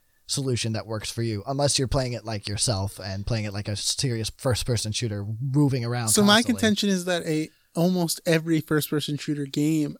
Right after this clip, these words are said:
Speaker 2: single-player game, where the enemies spawn in the same place,
Speaker 1: Mm-hmm.
Speaker 2: where they do the same thing every time, where they're on a script, that to me is like a puzzle game. I've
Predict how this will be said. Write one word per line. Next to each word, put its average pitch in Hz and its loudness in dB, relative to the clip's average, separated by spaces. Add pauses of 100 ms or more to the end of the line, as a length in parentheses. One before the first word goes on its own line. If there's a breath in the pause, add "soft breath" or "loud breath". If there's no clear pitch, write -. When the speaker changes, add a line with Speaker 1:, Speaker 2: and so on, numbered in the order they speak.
Speaker 2:
single-player 185 2
game, 147 0 (320)
where 147 4
the 143 -2
enemies 143 0
spawn 135 -6
in 135 -8
the 143 -10
same 147 -8
place, 180 -2
Speaker 1:
Mm-hmm. 170 -6 (120)
Speaker 2:
where 160 4
they 151 6
do 156 4
the 151 2
same 151 2
thing 151 2
every 147 0
time, 156 -4
where 151 -2
they're 143 -2
on 143 -2
a 131 -2
script, - 0 (400 loud breath)
that 170 2
to 165 0
me 165 2
is 180 4
like 147 4
a 151 0
puzzle 165 2
game. - -14 (420 loud breath)
I've 160 4